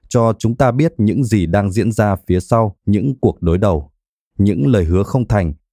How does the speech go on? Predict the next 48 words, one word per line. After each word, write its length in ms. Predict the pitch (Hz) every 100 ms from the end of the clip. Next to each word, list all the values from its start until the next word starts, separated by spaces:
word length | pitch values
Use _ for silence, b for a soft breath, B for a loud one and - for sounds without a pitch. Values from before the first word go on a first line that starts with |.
| _
và 280 | 98 110 107
những 260 | 107 131 143
trò 260 | - 95 80
bịp 140 | 98 -
bợm 220 | 101 -
đơn 220 | 127 123
giản 260 | 104 92 71 - _
mà 240 | 104 101 92
chúng 220 | - 113
ta 140 | 131
vẫn 200 | 120 135 139
thường 160 | 110 90
gặp 180 | 95 -
trong 260 | - 113 104
các 180 | 135 139 -
trận 240 | - 80
cãi 200 | - 104
vã 240 | 92 - 120
gia 140 | 107
đình, 220 | 90 82 73 _ _ _
tranh 220 | - 135 127
luận 260 | 123 85
với 260 | 82 92 98
xóm 240 | - 92 101
giềng, 240 | 107 82 76 _ _ _
bất 200 | 151 160
đồng 260 | - 95 76 -
giữa 320 | 98 98 104 120
các 200 | 135 -
công 200 | 117 95
ty 200 | 110 104
cùng 220 | 92 90
ngành 220 | 85 87 76 _ _ -
và 340 | 95 101 98
trong 240 | 95 127 113
những 180 | 117 123
vụ 200 | 127 95
ly 160 | 107
hôn 360 | 98 110 101 92
đình 200 | 90 80
đám 260 | 82 87 131
của 280 | - 87
người 200 | 73 80
nổi 160 | 76 71 -
tiếng. 220 | 85 104 - _ _ _ _ _ _ _ -
Nó 300 | 120 113 123
cũng 240 | - 147
là 160 | 160